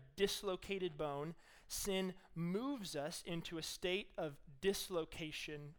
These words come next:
with God. And, and I wanna be crystal clear here. I'm not talking about, like, losing your salvation, but I am saying that there is a fracturing or a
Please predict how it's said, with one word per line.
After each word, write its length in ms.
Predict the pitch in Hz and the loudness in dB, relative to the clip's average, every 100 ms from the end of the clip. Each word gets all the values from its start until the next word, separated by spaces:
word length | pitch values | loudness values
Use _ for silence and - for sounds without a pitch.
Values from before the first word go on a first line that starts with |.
| 156 | -6
with 180 | 151 - | -4 -4
God. 300 | 170 262 156 | 2 4 4
And, 140 | 139 160 185 | 0 -2 0
and 100 | 156 | 0
I 60 | |
wanna 260 | 156 165 226 | 2 2 2
be 240 | 202 196 - - - | 0 -4 -8 -18 -20
crystal 300 | - 214 - | -4 -4 -2
clear 240 | 180 165 147 | -4 -2 -2
here. 240 | 147 151 - - - 156 | -2 -4 -4 -14 -6 -2
I'm 220 | 151 151 | 0 2
not 300 | 185 214 - | 4 2 0
talking 460 | 190 180 - 190 | 0 0 0 -2
about, 380 | 175 151 147 143 - | -2 0 2 2 -2
like, 120 | 143 139 | -8 -6
losing 480 | 143 170 160 175 165 | -8 -6 -4 -2 -2
your 180 | 156 151 | -2 -2
salvation, 760 | 147 147 139 147 147 - 127 127 - - - - - | -2 -4 -4 -4 -6 -6 -8 -12 -16 -20 -20 -18 2
but 140 | 170 | 6
I 80 | 160 - | 6 4
am 260 | 214 247 262 | 0 0 0
saying 420 | - 156 147 156 | 0 -2 -2 -2
that 160 | 170 156 | -2 0
there 240 | 170 170 | 0 2
is 200 | 165 160 | 0 -2
a 200 | 160 151 - - | -2 -4 -8 -14
fracturing 1080 | - - 202 202 247 - - 165 139 135 165 - | -12 -8 0 0 0 -4 -4 -4 -4 -4 -6 -2
or 180 | 165 | 0
a 140 | 165 | 0